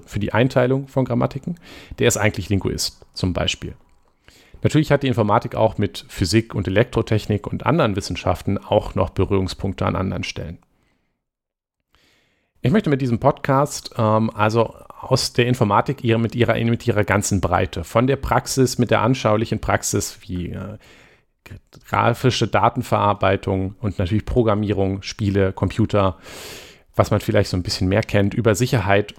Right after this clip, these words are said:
was man vielleicht auch noch kennt, aber auch in die theoretischen Teile, die mich auch persönlich sehr interessieren, die mit der Mathematik, mit der Logik Berührungspunkte haben, Typen,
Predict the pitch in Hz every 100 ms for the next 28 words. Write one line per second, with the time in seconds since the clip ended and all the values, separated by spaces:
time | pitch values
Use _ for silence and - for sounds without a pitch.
0 | - 107 - - 101 - 139 139 113 -
1 | 113 113 127 127 143 - 135 120 - 110
2 | 98 127 143 - 107 92 92 95 - -
3 | - - 104 92 - - 95 95 110 -
4 | 101 104 117 120 - 104 107 104 - 110
5 | 98 98 - - _ _ 98 92 87 95
6 | 95 - 90 - 110 - _ _ _ _
7 | _ - 95 101 123 123 117 104 107 -
8 | 113 104 98 92 98 - 107 - 98 92